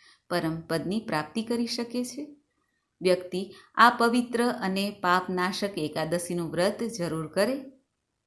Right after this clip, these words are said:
આ વ્રતનો મહિમા માત્ર સાંભળવાથી, વાંચવાથી પુણ્ય લાભની પ્રાપ્તિ થાય છે.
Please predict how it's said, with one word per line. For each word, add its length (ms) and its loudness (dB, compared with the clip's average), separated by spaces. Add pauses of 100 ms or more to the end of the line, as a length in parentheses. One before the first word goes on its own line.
(120)
આ 140 6
વ્રતનો 420 -2
મહિમા 720 -2 (380)
માત્ર 340 4
સાંભળવાથી, 1200 2
વાંચવાથી 800 -2
પુણ્ય 280 0
લાભની 440 0
પ્રાપ્તિ 420 0
થાય 320 -2
છે. 360 -10